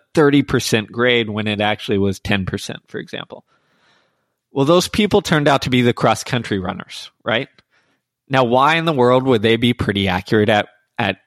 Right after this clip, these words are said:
at, you know, judging the, the steepness of the hill? Well, one could say, "Okay, they run up and down hills, but maybe they're not." Well, the researchers had an idea, and they said, "Well, maybe it's u-, it's related to capabilities."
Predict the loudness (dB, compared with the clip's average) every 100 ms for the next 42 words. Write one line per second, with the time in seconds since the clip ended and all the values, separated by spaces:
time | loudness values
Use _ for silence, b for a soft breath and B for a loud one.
0 | _ -4 -2 -4 _ -4 0 2 0 -2
1 | -2 0 -2 -2 0 2 2 -2 -4 -4
2 | -4 -4 -4 -4 -8 -8 -2 0 2 0
3 | -2 -20 _ _ _ _ _ _ _ _
4 | _ -20 -12 0 2 4 2 0 0 0
5 | 0 -2 0 2 4 4 4 2 4 4
6 | 4 2 0 0 2 2 2 0 0 0
7 | -4 -2 -2 0 0 0 0 2 0 -2
8 | B B B -2 0 2 0 0 -2 0
9 | -2 0 0 0 -2 -2 0 2 4 2
10 | 0 -6 B B -2 -2 2 0 2 -2
11 | -2 0 0 2 0 0 -4 -2 -2 -2
12 | -2 0 -2 2 2 0 -2 -4 -4 -6
13 | -4 -2 0 0 -2 -4 -12